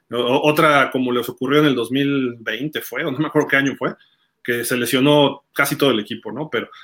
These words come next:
ahí está la división oeste y creo que San Francisco parece hoy el rival a vencer.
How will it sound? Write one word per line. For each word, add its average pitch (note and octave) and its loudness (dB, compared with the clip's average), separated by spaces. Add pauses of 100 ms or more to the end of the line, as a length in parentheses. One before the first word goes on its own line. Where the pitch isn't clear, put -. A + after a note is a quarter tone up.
(140)
ahí C3+ 4
está D#3+ 2
la C3+ 6
división B2 0
oeste D#3 -2
y - -6
creo E3 0
que F3+ 0
San F#3 0
Francisco C3 -2
parece C#3+ 4
hoy B2+ 0 (160)
el C3+ -8
rival C3 0
a C#3+ 4
vencer. A#2 -4